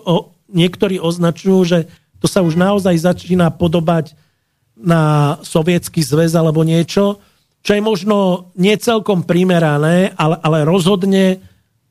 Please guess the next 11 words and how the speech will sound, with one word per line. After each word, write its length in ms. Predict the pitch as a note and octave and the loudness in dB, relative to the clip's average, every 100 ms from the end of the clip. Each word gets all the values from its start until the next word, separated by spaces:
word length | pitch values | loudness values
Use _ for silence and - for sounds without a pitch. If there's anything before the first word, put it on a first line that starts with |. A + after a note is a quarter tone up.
| - | -2
tá 160 | E3 | -2
štruktúra 1040 | D3 - F#3 F#3+ - G3+ G3+ F#3+ F#3 E3+ E3+ _ - | -2 -4 -4 -4 -4 -2 0 0 0 -2 -4 _ -6
je 80 | D#3 | -2
nezdravá. 800 | D#3+ F#3+ F3 G3+ G3 E3+ D3 C#3+ | 0 0 0 0 0 0 -2 -4
Viete, 400 | F3 - F#3 F3+ - _ _ _ _ _ | -6 -2 -2 -2 -10 _ _ _ _ _
ja 160 | - E3 | -4 0
nemôžem 400 | G#3+ B3 F#3 F3 | 0 0 -2 -2
zabudnúť 460 | D#3+ F3+ G3 E3 D#3 | -2 -2 -2 -4 -2
na 100 | E3 | 0
jednu 160 | E3 D3+ | 0 0
historku, 800 | C#3+ D3 - C3+ B2+ - D#3 F#3 | -4 -4 -4 -4 -2 -4 -4 -4